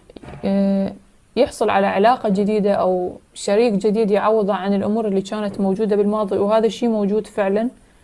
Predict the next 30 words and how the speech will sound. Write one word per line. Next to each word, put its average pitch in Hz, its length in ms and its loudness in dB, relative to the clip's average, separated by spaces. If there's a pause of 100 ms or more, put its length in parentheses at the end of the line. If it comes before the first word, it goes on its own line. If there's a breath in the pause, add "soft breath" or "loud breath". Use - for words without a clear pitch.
(360 soft breath)
أنا 196 260 0
أشوفه 208 400 -2
إنه 196 320 2 (520 loud breath)
أكو 240 200 2
تعويض 208 640 2
إلكم، 185 420 -2 (200)
أكو 214 200 -4
حب 190 280 -2 (200)
جديد 196 420 2
راح 190 200 2
يظهر 202 320 0
بحياتكم 202 580 -2
خلال 202 300 -2
هاي 208 120 -2
الفترة، 202 380 -4
انجذاب 196 480 0
راح 202 160 -4
يكون 214 240 -4
انجذاب 196 460 0
روحي 202 260 -4
من 180 160 -4
أول، 214 400 0 (480 loud breath)
من 202 140 2
أول 240 380 4
نظرة 202 260 0
بينك 202 420 -2
وبين 190 220 -2
هذا 196 220 -2
الشخص، 202 420 -8
أكو 196 340 -2